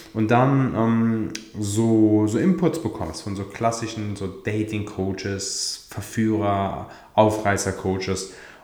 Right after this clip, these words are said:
Und, ähm, was da das große Problem für dich sein kann, wenn du als Mann jetzt sagst, okay, ähm, du, du musst jetzt nicht der allergrößte Casanova werden, aber du möchtest einfach eine Partnerin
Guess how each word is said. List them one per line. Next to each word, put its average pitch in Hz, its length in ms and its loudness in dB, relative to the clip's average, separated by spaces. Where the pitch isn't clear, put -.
Und, 107 460 4
ähm, 107 160 2
was 113 140 0
da 135 100 4
das 123 120 2
große 120 200 0
Problem 110 680 2
für - 120 0
dich 123 240 2
sein 98 220 0
kann, 104 160 0
wenn 98 100 0
du 175 140 6
als 170 200 6
Mann 110 220 2
jetzt 107 220 -2
sagst, 107 220 2
okay, 139 500 2
ähm, 101 420 0
du, 95 560 0
du 104 80 -4
musst 107 260 2
jetzt - 280 0
nicht 107 160 -6
der 101 80 4
allergrößte 104 400 0
Casanova 107 500 0
werden, 98 180 0
aber 98 120 -2
du 95 40 -2
möchtest 98 220 -6
einfach 90 120 -6
eine 90 100 -2
Partnerin 92 340 -4